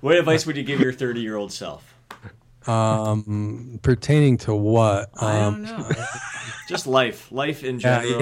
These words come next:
Speaker 2: yeah, yeah, yeah.
Speaker 1: Life,
Speaker 2: Um,
Speaker 1: fitness.
Speaker 2: do more of that and less of this.
Speaker 1: <laughs>
Speaker 2: Um, I would, uh, I would say the, the,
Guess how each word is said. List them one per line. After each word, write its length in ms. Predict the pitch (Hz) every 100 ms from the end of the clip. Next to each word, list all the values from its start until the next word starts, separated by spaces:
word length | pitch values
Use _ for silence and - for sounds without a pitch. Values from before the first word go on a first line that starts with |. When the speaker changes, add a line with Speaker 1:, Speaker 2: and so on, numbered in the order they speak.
| 135
Speaker 2:
yeah, 120 | 127 127
yeah, 340 | 156 147 135
yeah. 320 | 139 165 143 127
Speaker 1:
Life, 140 | 127
Speaker 2:
Um, 360 | 135 131 120 117
Speaker 1:
fitness. 380 | 117 104 123 123
Speaker 2:
do 160 | 147
more 240 | 143 139 151
of 60 |
that 240 | 135 139 143
and 80 | 117
less 220 | 131 -
of 80 | 110
this. 340 | 123 160 - - - -
Speaker 1:
<laughs> 100 | 165 170 170 -
Speaker 2:
Um, 160 | 170 - - - - -
I 140 | 180 208
would, 220 | 220 180
uh, 280 | 160 143 143 - _ _ - 135
I 280 | 180 135 190 214
would 600 | 208 185 170 156 196 180
say 1200 | - - - 147 135 127 123 123 120 117 113 110 _ _ _ _ _ _ _ _ _ _ _
the, 220 | 135 123 120
the, 500 | 113 123 117 120